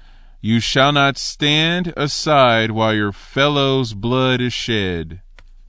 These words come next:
Verse sixteen. Again, this is all Leviticus nineteen. Then it goes on to say, the seventh commandment is, "You shall not commit adultery."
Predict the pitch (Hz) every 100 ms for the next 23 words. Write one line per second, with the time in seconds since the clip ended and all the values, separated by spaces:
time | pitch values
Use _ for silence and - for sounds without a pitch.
0 | - 90 90 - - 180 190 - 117 98
1 | 82 78 85 - - - - - - -
2 | - - - - - 107 107 98 98 101
3 | 107 113 120 120 117 117 113 113 107 107
4 | 101 101 82 - - - - - - -
5 | - - - - - - - 110 139 156
6 | 147 151 147 151 151 143 131 151 143 143
7 | 151 196 - - - - - - - -
8 | - - - - - - - - - -
9 | 113 113 - 139 143 135 - 135 139 156
10 | 175 - - - - - 123 127 117 131
11 | 139 - 135 131 131 - 127 123 110 101
12 | 107 117 - 156 220